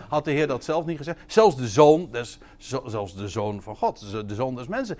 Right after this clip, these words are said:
die wist daar niet van. Dus, eh, wat zal jij daar nu over kunnen vertellen? Nou, er zijn meer tegenwerpingen, maar dat moet allemaal, vind ik, als je zo'n overkoepelend thema bespreekt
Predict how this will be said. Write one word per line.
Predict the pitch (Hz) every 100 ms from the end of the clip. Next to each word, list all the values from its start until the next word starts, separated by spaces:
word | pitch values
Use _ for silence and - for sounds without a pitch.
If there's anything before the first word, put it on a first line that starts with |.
| -
die | - 139 110
wist | 135 -
daar | 123 113
niet | 113 117
van. | - 120 131 - - - -
Dus, | 131 120 -
eh, | 120
wat | 110 117
zal | - 110 107
jij | 110 113 107
daar | 107 104 104
nu | 101 101 107
over | 101 95 - - -
kunnen | 151 131 127 -
vertellen? | - - 123 85 - - - - - - - - -
Nou, | - - - - - - - - -
er | 120
zijn | 139 135
meer | 139 139
tegenwerpingen, | 139 127 123 120 117 120 123
maar | 147 156
dat | 202
moet | 226 262
allemaal, | 269 269 208
vind | 247 196
ik, | 208 233 - - - -
als | 185 175
je | 165 156 160
zo'n | 143 156 160
overkoepelend | 262 277 180 160 269 262 185 127 - -
thema | 226 233 156 117
bespreekt | 87 - - - 175 - - -